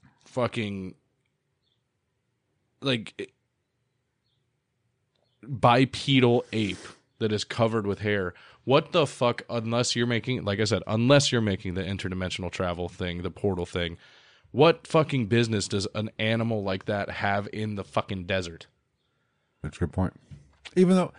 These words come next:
Speaker 2: here's the funny thing. Area fifty-one, in the middle of the motherfucking desert.
Speaker 1: Yeah.
Speaker 2: There's been Bigfoot sightings reported in one of the, whatever, one of the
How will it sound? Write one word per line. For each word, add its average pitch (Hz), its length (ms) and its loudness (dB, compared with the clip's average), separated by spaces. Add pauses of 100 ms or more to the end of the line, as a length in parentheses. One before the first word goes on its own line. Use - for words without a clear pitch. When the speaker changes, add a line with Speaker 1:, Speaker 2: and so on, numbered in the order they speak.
(140)
Speaker 2:
here's 220 100 4 (140)
the - 100 -20
funny 190 200 4
thing. 78 200 -2 (460)
Area 127 160 6
fifty-one, 131 460 2 (600)
in 135 160 8
the 123 80 8
middle 98 480 6
of 73 80 -2
the 73 40 -4
motherfucking 76 440 -6
desert. 98 240 -8
Speaker 1:
Yeah. 104 140 4 (280)
Speaker 2:
There's 123 180 4
been 110 200 2
Bigfoot 104 360 2
sightings 92 340 -2
reported 90 420 -2
in 85 340 -2 (720)
one 90 200 -2
of 76 100 -2
the, 69 180 -4
whatever, 73 340 -4
one 60 220 -8
of 123 100 -8
the 123 120 -8